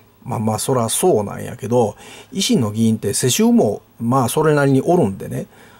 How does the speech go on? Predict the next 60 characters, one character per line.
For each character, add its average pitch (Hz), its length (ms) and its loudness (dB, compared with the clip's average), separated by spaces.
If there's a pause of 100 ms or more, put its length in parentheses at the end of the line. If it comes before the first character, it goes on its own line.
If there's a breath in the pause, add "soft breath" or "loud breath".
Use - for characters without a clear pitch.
(120)
そ - 200 -2
の 277 120 2
人 247 200 0
ら 196 120 2
の 110 200 0
親 185 320 4
が、 107 360 -2 (180)
例 135 160 4
え 107 40 2
ば 104 260 -2
ダ 117 140 2
ブ 120 80 2
リ 117 60 4
ュ - 20 0
ー 113 40 -2
テ 117 100 0
ィ 113 40 4
ー 110 40 0
シ 113 180 -2 (180)
ー 92 40 -12
で 107 140 -6
あ 107 100 -8
っ 117 120 -12
た 120 100 -6
り 104 80 -6
で 113 120 -12
す - 120 -10
よ、 127 180 -4 (280 loud breath)
今 131 200 2
維 160 80 2
新 135 200 0
が 113 80 2
二 110 140 2
重 117 160 0
行 143 120 2
政 107 200 -2
っ - 20 -20
て 110 80 -4
言 120 140 2
う 117 40 -4
て 120 120 0
る 117 80 2
も 120 120 4
ん 104 200 0
を 131 260 2 (400 loud breath)
作 - 240 -6
っ - 40 -6
て - 140 -4
き 131 100 -2
た 107 200 -2
の 139 220 2
も 247 260 2
事 127 160 -2
実 127 380 -2
な - 160 -8
ん 98 260 -12
で 101 80 -8
す - 200 -4
よ 110 140 -6
ね。 226 220 -4